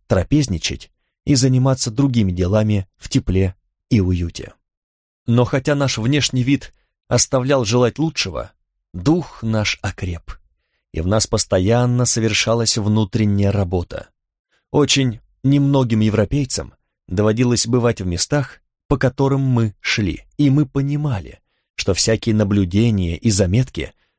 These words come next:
могут оказаться весьма ценны в дальнейшем. Тогда мы еще надеялись, что в обозримом будущем доберемся до цивилизации.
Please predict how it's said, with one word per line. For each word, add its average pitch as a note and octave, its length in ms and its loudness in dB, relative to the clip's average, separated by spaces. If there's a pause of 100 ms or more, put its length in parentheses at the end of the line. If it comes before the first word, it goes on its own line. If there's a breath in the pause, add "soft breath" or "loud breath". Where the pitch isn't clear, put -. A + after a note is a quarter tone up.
(100)
могут A#2 500 0
оказаться C3+ 480 -2
весьма C3+ 340 -2
ценны B2 720 0
в A2+ 100 -6
дальнейшем. F#2+ 680 -4 (960)
Тогда G#2 380 0
мы A2+ 180 0
еще A2+ 260 0
надеялись, F#2+ 680 -2 (320)
что - 240 -2
в G#2+ 60 0
обозримом A2+ 600 2
будущем C3 560 0 (260)
доберемся C3 760 2 (320)
до A2+ 180 2
цивилизации. C3 920 -2